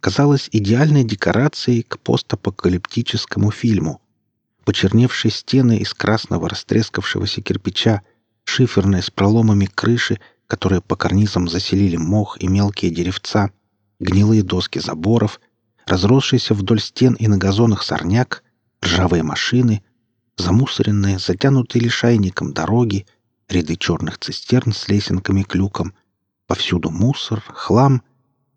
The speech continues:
и над всем этим, как вранье, безнадега и тоска.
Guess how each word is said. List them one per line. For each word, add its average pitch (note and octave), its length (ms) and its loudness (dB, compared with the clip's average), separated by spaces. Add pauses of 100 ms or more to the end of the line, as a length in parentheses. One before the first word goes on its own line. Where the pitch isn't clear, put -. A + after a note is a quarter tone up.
(160)
и - 80 -6
над - 160 -6
всем - 460 -4
этим, A2+ 380 0
как - 280 -8
вранье, D#2 540 -2 (480)
безнадега F2 800 -4 (200)
и - 80 -4
тоска. - 600 -8